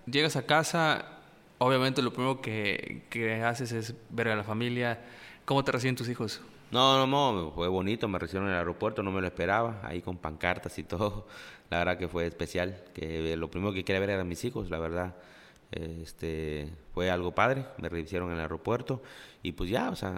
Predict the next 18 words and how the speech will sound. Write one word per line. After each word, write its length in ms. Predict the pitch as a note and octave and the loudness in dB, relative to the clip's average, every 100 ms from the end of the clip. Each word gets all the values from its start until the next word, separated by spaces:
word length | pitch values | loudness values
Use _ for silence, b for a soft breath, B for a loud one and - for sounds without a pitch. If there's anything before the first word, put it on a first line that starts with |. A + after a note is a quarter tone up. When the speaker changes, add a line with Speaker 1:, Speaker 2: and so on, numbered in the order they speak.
| - | -2
Speaker 2:
acá 200 | F2+ G#2+ | 0 -2
estoy, 400 | A2 C3+ D3+ C#3 - - | 0 2 2 0 -6 -4
pero 180 | F2 | -2
tengo 220 | E2+ G#2 G#2+ | 0 0 2
dos 140 | G2+ | 2
días 120 | G#2 | 2
dando 240 | G2 G2+ F2+ D2 | 0 -2 -4 -4
entrevista 480 | F2+ F2+ G2 G2+ F#2 | -2 0 -2 -2 -4
como 340 | F2+ E2+ D#2+ E2+ F2 E2+ E2+ | -4 -6 -8 -10 -12 -10 -6
más 240 | F2 F#2+ | 0 2
Speaker 1:
Como 120 | A#2 F#2+ | 4 4
Speaker 2:
que, 60 | |
más 240 | F#2 G2 A#2+ | 4 6 4
Speaker 1:
loco, 60 | |
Speaker 2:
que 100 | A2+ | 4
si 60 | G#2 | 2
Speaker 1:
¿no? 60 | |
Speaker 2:
fuera, 800 | F2 G#2 G#2 F#2 E2+ - - - | 4 6 6 4 0 -6 -14 -14